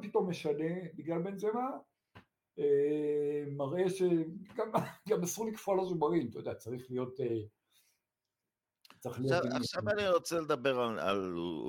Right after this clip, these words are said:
Speaker 2: אולי לסיום, על נבחרת שמאכזבת בינתיים, אבל אני מסרב לסגור את ה-,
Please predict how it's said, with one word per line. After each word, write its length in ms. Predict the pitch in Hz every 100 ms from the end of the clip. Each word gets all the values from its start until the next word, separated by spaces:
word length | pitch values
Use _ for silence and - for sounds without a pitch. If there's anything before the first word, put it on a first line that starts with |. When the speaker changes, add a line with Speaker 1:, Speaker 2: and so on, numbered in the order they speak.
| 92 -
Speaker 2:
אולי 280 | 92 98 104
לסיום, 440 | 101 - 98 101
על 120 | 90
נבחרת 380 | 85 - 95 98
שמאכזבת 1000 | - - 76 80 78 - 71 110 110 95
בינתיים, 680 | 87 87 73 85 82 95 101 - - - _ _ _ _ -
אבל 180 | 95 110
אני 220 | 123 160
מסרב 500 | 156 170 127 127 113
לסגור 500 | 117 90 92 95 92
את 180 | - 85
ה-, 600 | 82 82 82 80 78